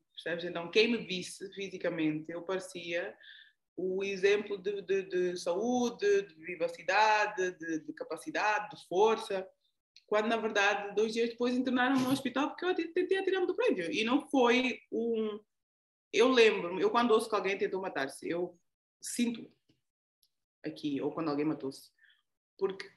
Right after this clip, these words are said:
quando chegas ao ponto de dares o passo, n-, eu não, eu lembro que não houve dúvida, não, eu não tive dúvida. No momento em que eu dei o passo para fazê-lo, não havia pergunta na minha cabeça, só havia necessidade de paz e desligar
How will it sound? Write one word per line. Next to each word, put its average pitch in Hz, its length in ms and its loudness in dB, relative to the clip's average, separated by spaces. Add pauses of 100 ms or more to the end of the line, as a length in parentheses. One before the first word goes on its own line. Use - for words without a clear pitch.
quando 226 320 0
chegas 208 320 0
ao 185 80 -2
ponto 190 320 -6
de 143 100 -20
dares 180 280 0
o 180 120 -8
passo, - 420 -4 (480)
n-, 175 240 -4
eu 180 120 2
não, 202 120 -2
eu 185 140 0
lembro 196 320 -2
que 185 80 -10
não 202 120 -4
houve 196 260 -2
dúvida, 170 360 -4
não, 143 140 -4
eu 170 80 0
não 190 160 -4
tive 185 260 -8
dúvida. 156 440 -10 (160)
No 135 80 -4
momento 180 240 -2
em 190 100 0
que 190 60 -2
eu 190 80 4
dei 185 100 4
o 185 140 2
passo - 340 4
para 156 320 2
fazê-lo, 156 420 2 (360)
não 196 140 -2
havia 196 280 2 (380)
pergunta 165 440 -2
na 135 80 -2
minha 135 220 2
cabeça, 127 380 -8
só 170 160 0
havia 180 260 2
necessidade 175 680 -2
de 156 100 -8 (300)
paz 180 540 4
e 180 100 -6
desligar 156 840 -2